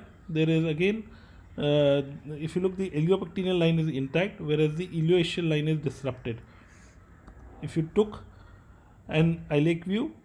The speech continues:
so you can see again the disruption of the posterior column here,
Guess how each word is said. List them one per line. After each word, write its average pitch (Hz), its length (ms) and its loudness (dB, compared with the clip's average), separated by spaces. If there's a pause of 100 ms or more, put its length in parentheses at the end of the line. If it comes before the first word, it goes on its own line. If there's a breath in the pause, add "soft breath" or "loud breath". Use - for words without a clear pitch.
(220)
so 156 80 -6
you 147 120 -2
can 165 140 0
see 202 280 -4
again 185 480 -2
the 156 140 -4
disruption 156 600 -4
of 151 100 -2
the 160 80 0
posterior 156 380 -4
column 139 280 0
here, 170 320 -2